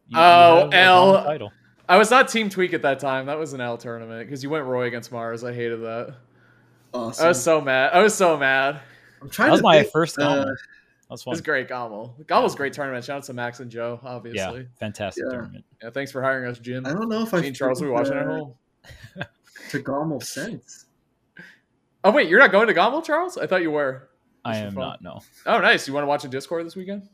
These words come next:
Speaker 1: Yeah, sure.
Speaker 2: There we
Speaker 1: Sounds
Speaker 2: go.
Speaker 1: dope.
Speaker 3: I just don't know if
Speaker 1: W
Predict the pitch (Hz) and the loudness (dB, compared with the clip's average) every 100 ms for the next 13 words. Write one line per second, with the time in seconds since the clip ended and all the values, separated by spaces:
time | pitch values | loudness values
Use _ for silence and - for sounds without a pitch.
0 | _ - 190 175 - _ _ _ - 107 | _ -8 -6 -6 -10 _ _ _ -18 -12
1 | 110 104 107 - _ _ - 185 180 - | -10 -8 -8 -12 _ _ -14 -12 -10 -12
2 | - 156 165 117 110 165 | -12 -12 -8 -6 -6 -6